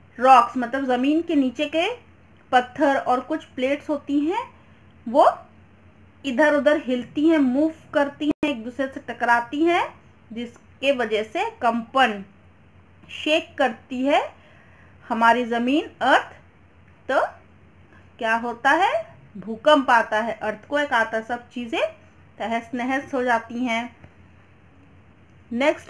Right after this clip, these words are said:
word is eight। This is eight। Eight is the numbers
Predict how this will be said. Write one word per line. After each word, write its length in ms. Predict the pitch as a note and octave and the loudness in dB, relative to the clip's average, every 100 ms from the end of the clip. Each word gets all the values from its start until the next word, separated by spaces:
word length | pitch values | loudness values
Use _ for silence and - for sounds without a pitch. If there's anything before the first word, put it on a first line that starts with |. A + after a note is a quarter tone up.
| D#4 | 2
word 180 | D#4+ D#4+ | 4 4
is 240 | A#4 C#5 - _ | 0 -2 -8 _
eight। 380 | D#4+ D#4+ A#3 - - - _ _ _ | 4 6 6 2 -16 -20 _ _ _
This 220 | A3 A3 E4+ | -6 -6 -2
is 220 | D5 - - - | -2 -4 -20 -4
eight। 440 | D#4 D#4 A#3+ - - - _ | 0 2 0 -6 -20 -20 _
Eight 340 | D#4+ G4 G#4+ G4+ | 2 4 4 2
is 140 | E4+ | 2
the 140 | G4 G4+ B4 - - - - _ G3+ G#3+ | 6 6 4 -4 -18 -20 -20 _ -10 -4
numbers 580 | A#3 B3 C4 D#4+ E4 - | -2 0 4 6 6 4